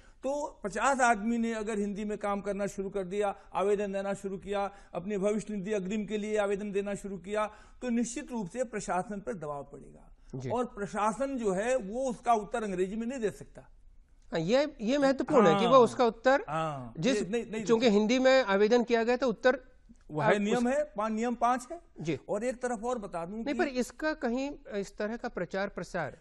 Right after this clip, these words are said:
Speaker 1: वो
Speaker 2: सरकारी कार्यालयों में कि आप हिंदी में आवेदन करें, तो आपको हिंदी में
Speaker 1: ऐसा
Speaker 2: उत्तर पाने का
Speaker 1: ये
Speaker 2: अधिकार है।
Speaker 1: मैं बताऊं, इसकी जरूरत है।
Speaker 2: जी।
Speaker 1: इसके
Speaker 2: क्योंकि
Speaker 1: बारे
Speaker 2: मैंने
Speaker 1: में
Speaker 2: कहीं किसी कार्यालय में
Speaker 1: हाँ,
Speaker 2: ये
Speaker 1: बि-
Speaker 2: तो देखा कि आप हिंदी में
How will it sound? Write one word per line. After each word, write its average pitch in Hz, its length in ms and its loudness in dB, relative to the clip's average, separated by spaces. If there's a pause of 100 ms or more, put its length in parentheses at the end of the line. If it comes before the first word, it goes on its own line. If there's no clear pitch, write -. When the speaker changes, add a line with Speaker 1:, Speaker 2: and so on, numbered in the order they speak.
Speaker 1:
वो 165 140 -8
Speaker 2:
सरकारी 233 380 2
कार्यालयों 185 440 2
में 226 100 -2
कि 240 80 0
आप 214 100 -2
हिंदी 196 260 -2
में 240 120 0
आवेदन 208 300 0
करें, 233 220 -2
तो 254 60 -2
आपको 240 180 -4
हिंदी 214 280 -2
में 269 240 -2
Speaker 1:
ऐसा 165 260 -2
Speaker 2:
उत्तर 220 220 4
पाने 220 240 2
का 233 100 0
Speaker 1:
ये 208 80 6
Speaker 2:
अधिकार 208 300 4
है। - 60 -4
Speaker 1:
मैं 165 180 -4
बताऊं, 156 420 -10
इसकी 196 340 -12
जरूरत 139 420 -10 (100)
है। 113 140 -20 (340)
Speaker 2:
जी। 151 60 -4
Speaker 1:
इसके - 480 -10
Speaker 2:
क्योंकि 208 60 -4
Speaker 1:
बारे 240 280 2
Speaker 2:
मैंने 254 220 2
Speaker 1:
में 269 200 -8
Speaker 2:
कहीं 262 220 0
किसी 240 320 -8
कार्यालय 226 380 0
में 285 120 -2
Speaker 1:
हाँ, 202 80 -2
Speaker 2:
ये 214 100 2
Speaker 1:
बि- 180 80 0
Speaker 2:
तो 294 60 0
देखा 269 300 2
कि 285 120 -2
आप 262 120 0
हिंदी 220 280 -2
में 254 220 0